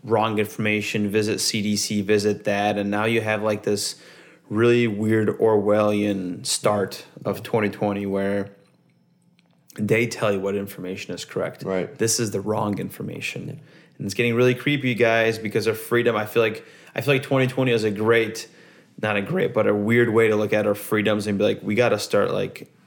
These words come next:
Speaker 1: being aware of this."
Speaker 2: Mm-hmm.
Speaker 1: If you think that politics doesn't affect you or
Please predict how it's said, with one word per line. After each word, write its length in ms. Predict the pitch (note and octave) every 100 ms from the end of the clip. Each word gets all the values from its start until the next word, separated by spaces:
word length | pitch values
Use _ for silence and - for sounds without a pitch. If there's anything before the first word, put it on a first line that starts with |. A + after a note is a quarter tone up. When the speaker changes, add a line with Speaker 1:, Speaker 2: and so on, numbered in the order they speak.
| _ _ -
Speaker 1:
being 280 | A2 G#2+ G#2
aware 240 | G2 G#2
of 140 | G2+ G2
this." 320 | E2+ B2 G#2+
Speaker 2:
Mm-hmm. 120 | G#2 -
Speaker 1:
If 120 | - G#2+
you 120 | C3+
think 300 | C3+ C3+ C3+
that 240 | C3 A#2+ -
politics 600 | A2+ A#2 A#2+ A2+ G#2 -
doesn't 320 | G#2 G#2 G#2+
affect 540 | G2+ - G#2 - -
you 180 | A#2+ A2
or 240 | G#2+ G2+